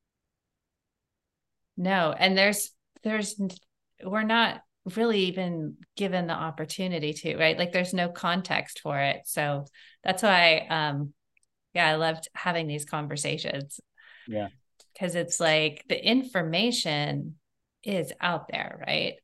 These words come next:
Speaker 1: And
Speaker 2: Oh, it
Speaker 1: as
Speaker 2: is.
Speaker 1: you said, people know, like, the, I did an interview with one of the pioneers in circadian research.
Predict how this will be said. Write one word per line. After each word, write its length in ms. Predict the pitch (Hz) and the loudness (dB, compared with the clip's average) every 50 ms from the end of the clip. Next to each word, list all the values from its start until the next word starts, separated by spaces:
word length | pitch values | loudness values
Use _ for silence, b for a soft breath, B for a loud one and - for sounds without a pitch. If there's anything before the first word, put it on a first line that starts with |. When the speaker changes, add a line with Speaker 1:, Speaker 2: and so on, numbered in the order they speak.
| _ _ - | _ _ -6
Speaker 1:
And 260 | 175 165 160 156 127 | -4 -2 -2 0 2
Speaker 2:
Oh, 80 | 117 113 123 | 4 4 4
it 80 | 139 147 | 4 4
Speaker 1:
as 220 | 151 190 214 226 208 | 4 4 4 4 4
Speaker 2:
is. 60 | 220 | 4
Speaker 1:
you 160 | 240 240 226 | 4 4 4
said, 640 | 226 - - - 220 214 190 151 143 147 151 147 - - _ _ _ _ _ _ _ _ _ _ _ _ _ | 4 2 2 4 4 6 6 6 4 2 0 -4 -8 -16 _ _ _ _ _ _ _ _ _ _ _ _ _
people 420 | - 240 277 294 - 269 196 160 165 | 0 2 2 2 4 0 0 0 0
know, 460 | 165 170 175 165 - - - - - | 0 2 2 2 2 0 -2 -4 2
like, 260 | 185 185 180 180 - - | 2 2 2 2 2 4
the, 420 | 190 185 180 170 170 165 165 - - - _ _ _ _ _ _ _ _ | 6 8 10 10 10 8 8 4 -4 -14 _ _ _ _ _ _ _ _
I 100 | 185 190 180 | 2 2 4
did 200 | 190 202 196 190 | 4 4 4 6
an 100 | 185 180 | 6 4
interview 440 | 175 170 170 160 165 160 156 151 | 4 2 0 0 0 0 0 2
with 240 | 151 151 147 - - | 2 0 -2 -2 -4
one 160 | 160 156 156 | -4 -2 0
of 180 | 151 143 143 - | -2 -2 -4 -4
the 360 | 143 139 - - - 147 143 - _ _ _ _ _ _ _ _ _ _ _ - - _ _ _ _ | -4 -2 -2 -2 -4 -6 -8 -12 _ _ _ _ _ _ _ _ _ _ _ -20 -20 _ _ _ _
pioneers 580 | - 175 156 156 160 160 151 151 156 151 143 | -2 0 2 2 2 2 2 2 0 0 -2
in 120 | 147 147 147 | -4 -4 -4
circadian 640 | 143 - - - - - 196 202 190 165 151 143 135 | -4 -4 -6 -6 -4 -2 -2 0 0 0 0 0 -2
research. 720 | 139 147 147 - - - - - - - - - - | -4 -4 -6 -6 -6 -8 -8 -8 -12 -14 -14 -14 -16